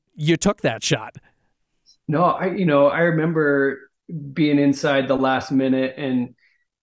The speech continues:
Speaker 2: just, uh, we had been through some ups and downs in that year, and I was, <laughs> I was just determined to, to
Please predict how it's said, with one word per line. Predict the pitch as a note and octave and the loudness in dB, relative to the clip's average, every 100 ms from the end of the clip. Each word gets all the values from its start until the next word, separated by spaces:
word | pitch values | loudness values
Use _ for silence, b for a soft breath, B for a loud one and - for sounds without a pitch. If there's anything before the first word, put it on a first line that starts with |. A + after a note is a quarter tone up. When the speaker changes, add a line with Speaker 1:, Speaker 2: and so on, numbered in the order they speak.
| _ _ _ | _ _ _
Speaker 2:
just, | F3+ F#3+ - - - - | -2 -2 -2 -8 -14 -8
uh, | F3+ D3+ C3+ C#3 C3 C3 - | -2 0 2 2 2 2 -2
we | - G#3 | -4 2
had | B3+ F#3+ | 2 4
been | D#3+ D#3+ | 2 0
through | E3 D#3+ | -2 -4
some | C3+ D3 | -4 0
ups | C#3 C#3 | 0 -2
and | D3+ C3 | -4 -2
downs | A#2 A#2+ C#3 C#3 | -2 -4 -6 -4
in | |
that | C3+ C3 | -4 -4
year, | C3 C3 C#3+ E3 - - | -2 -2 -4 -6 -8 -6
and | C#3 C3 B2+ - - _ - | -2 0 0 0 -8 _ -12
I | C#3+ E3+ | -6 -4
was, | E3 D3+ C3 - - - | -2 -2 -2 -4 -8 -14
<laughs> | - | -18
I | - F3 | -10 -6
was | E3+ D#3+ | -6 -6
just | - D#3+ - | -6 -8 -6
determined | E3 D3 - C#3+ C#3+ C#3+ B2+ A2+ - | -6 -6 -6 -2 0 0 -2 -4 -6
to, | D#3+ C#3 C3 C3 | -2 0 -2 -4
to | C#3+ | -10